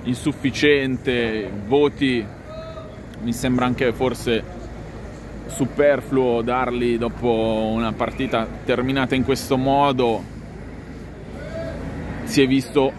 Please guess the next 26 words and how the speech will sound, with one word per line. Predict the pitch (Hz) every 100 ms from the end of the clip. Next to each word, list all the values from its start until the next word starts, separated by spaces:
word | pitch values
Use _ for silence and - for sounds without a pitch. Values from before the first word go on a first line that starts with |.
| -
rivisto | 127 151 151 151 - - 123 123 - -
un | 143
grande | 135 147 147 143
Lautaro, | 135 131 151 156 147 127 120 120
la | 117
squadra | - 147 139 139
è |
riuscita | 127 123 139 139
a |
vincere | 123 147 151 - 131
dove | 127 127
nessuno | 135 127 - 175 170 127 107 - - - - - - - - -
ci | - 147
era | 151
riuscito | 139 143 - 208 185 139 113 104 - - - -
nell'ultimo | 123 139 156 - 160 160 170
anno, | 180 160 131 117 110 - - - - -
quindi | 139 135 131
una, | 123 127 - - - - - - -
un | 120 123
traguardo | 131 135 139 127 127 117 - - -
veramente | 117 123 135 143 123 120
molto, | 131 156 147 123 117
molto | 131 147 127
importante, | 147 147 165 - 117 104 107 107 - 101 - -
però | 123 113 101